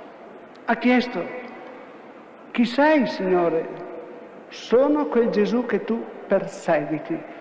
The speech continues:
Una luce, un lampo ha attraversato la sua mente. "Io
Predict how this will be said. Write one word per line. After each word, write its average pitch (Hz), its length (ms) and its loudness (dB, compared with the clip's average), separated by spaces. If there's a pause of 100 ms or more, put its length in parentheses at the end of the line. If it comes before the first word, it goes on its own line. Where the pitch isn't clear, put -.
(440)
Una 233 220 6
luce, 240 440 4 (340)
un 226 260 4
lampo 190 540 2 (380)
ha 185 100 0
attraversato 190 720 2
la 175 120 6
sua 180 200 0
mente. 165 380 0 (960)
"Io 196 460 0